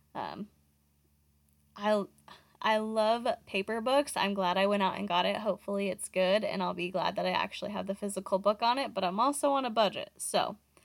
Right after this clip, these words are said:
as much as I <laughs> love having those physical books, Libby is a really, really great way to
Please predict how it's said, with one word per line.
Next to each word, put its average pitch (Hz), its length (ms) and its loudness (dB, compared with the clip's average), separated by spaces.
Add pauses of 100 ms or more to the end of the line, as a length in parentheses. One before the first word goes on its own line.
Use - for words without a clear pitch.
(360)
as 202 120 0
much 233 260 0
as 262 140 2
I 240 100 6
<laughs> 247 120 0
love 226 200 6
having 196 320 0
those 196 220 -2
physical 196 460 -4
books, 180 460 0 (540)
Libby 202 400 2
is 185 160 0
a 185 120 0
really, 185 240 0
really 190 200 0
great 180 360 -2
way - 220 -2
to 196 600 -8